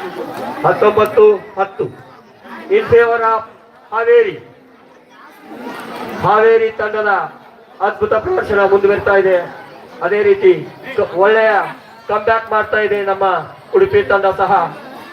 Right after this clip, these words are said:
ಐದು ಐದಕ್ಕಿಂತ ಕಡಿಮೆ ಜನ ಇದ್ದಾಗ ಬೋನಸ್ ಇಲ್ಲ.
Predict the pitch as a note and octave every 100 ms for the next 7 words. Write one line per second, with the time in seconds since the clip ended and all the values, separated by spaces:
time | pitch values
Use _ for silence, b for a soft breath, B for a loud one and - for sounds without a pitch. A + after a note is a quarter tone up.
0 | - - - - - - - - F#3 G#3
1 | G#3+ G#3+ G#3 G#3+ - - G3+ F#3+ - -
2 | - - - G#3 G#3+ A3 G#3 G#3 G3+ G3+
3 | G3+ G3 F3+ G3 G3+ G3+ F#3+